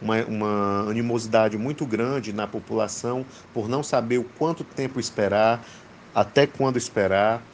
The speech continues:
É, e isso é, é, Causa intensos conflitos entre vizinhos, entre parentes, é, entre, ah, várias pessoas. As pessoas estão brigando nesse sentido nas filas dos supermercados,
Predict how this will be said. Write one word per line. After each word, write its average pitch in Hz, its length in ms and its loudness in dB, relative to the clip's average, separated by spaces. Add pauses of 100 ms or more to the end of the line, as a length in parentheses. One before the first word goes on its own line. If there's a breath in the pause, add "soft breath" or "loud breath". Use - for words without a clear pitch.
(300 loud breath)
É, 101 580 0
e 117 220 0
isso 139 640 -2
é, 113 220 4
é, 101 480 2 (680 loud breath)
Causa 120 240 4
intensos 147 960 -2
conflitos 139 640 -4
entre 110 220 -2
vizinhos, 107 600 -4
entre 104 200 -4
parentes, 104 840 -2 (340 loud breath)
é, 101 460 2
entre, 107 540 2
ah, 107 160 2
várias 123 360 4
pessoas. 123 560 0
As 101 120 -4
pessoas 110 360 -4
estão 143 280 -4
brigando 113 360 -2
nesse 104 180 -4
sentido 101 280 -8
nas 104 220 -6
filas 135 240 -2
dos 113 100 -10
supermercados, 104 760 -2